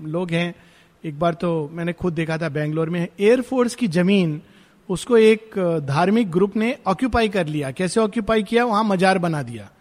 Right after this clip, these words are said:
किसका मजार कोई नहीं जानता था, लेकिन मजार बना दिया तो कोई उसको अब टच नहीं करेगा, ना गवर्नमेंट ना कोई और। So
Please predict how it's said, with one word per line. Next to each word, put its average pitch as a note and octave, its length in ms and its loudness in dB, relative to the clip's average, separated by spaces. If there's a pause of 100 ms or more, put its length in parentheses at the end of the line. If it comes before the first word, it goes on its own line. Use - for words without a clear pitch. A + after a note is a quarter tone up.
(360)
किसका D4 340 4
मजार C4+ 340 6
कोई C4 200 2
नहीं A#3+ 120 6
जानता D#3 320 0
था, - 220 -18 (600)
लेकिन G3+ 220 0
मजार G#3+ 320 6
बना C4 240 4
दिया B3+ 220 2
तो A#3 120 -2
कोई A#3 200 2
उसको A3+ 220 0
अब G3 340 2 (400)
टच G3+ 240 -2
नहीं F#3+ 120 0
करेगा, D#3+ 320 -2
ना D#3 120 -4
गवर्नमेंट F#3 640 0
ना G#3+ 80 -4
कोई F3+ 280 -6
और। D3 120 -6 (480)
So C4 200 0